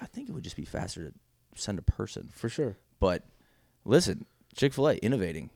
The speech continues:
Speaker 1: in,
Speaker 2: So what
Speaker 1: in
Speaker 2: happened?
Speaker 1: Austin, Texas.
Speaker 2: Originally, uh, you know, Amazon made the big thing about, like, the drone delivery. I think they, they realized, like, the F A A and everybody wasn't gonna go for that.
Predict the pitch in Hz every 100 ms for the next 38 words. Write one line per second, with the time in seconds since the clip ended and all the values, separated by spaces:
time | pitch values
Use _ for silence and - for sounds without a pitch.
0 | - 87 139 180 190 180 110 107 92 131
1 | 143 190 190 196 180 156 143 110 - 127
2 | 113 98 120 143 147 143 139 131 127 123
3 | 120 123 - 120 113 107 104 95 92 101
4 | 107 113 110 104 107 98 101 98 98 87
5 | 92 87 92 87 80 82 85 87 95 95
6 | 92 87 87 85 80 87 87 82 80 101
7 | 123 113 101 101 98 98 95 95 92 90
8 | 90 104 110 107 104 101 98